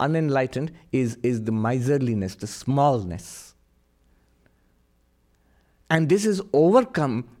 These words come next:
by this magnificent vis-, vision of what he calls akarpanyam. The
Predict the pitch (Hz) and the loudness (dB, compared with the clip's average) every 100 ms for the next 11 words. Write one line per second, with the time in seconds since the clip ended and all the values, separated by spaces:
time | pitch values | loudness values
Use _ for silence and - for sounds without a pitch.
0 | _ - 107 135 123 131 - 107 - 104 | _ -4 0 0 0 -4 -4 -8 -4 -2
1 | 120 165 190 226 202 185 180 127 110 143 | 0 0 0 0 -2 -4 -4 -2 -2 -2
2 | 165 - 120 156 170 165 139 - _ 127 | -2 -2 0 0 0 -2 -4 -8 _ -4
3 | 147 135 127 139 - _ 117 - 165 160 | -2 -2 -2 -2 -6 _ -4 0 2 2
4 | - 120 110 101 95 98 - _ 110 123 | 0 -4 -2 -4 -6 -10 -20 _ -4 -2
5 | 131 | -2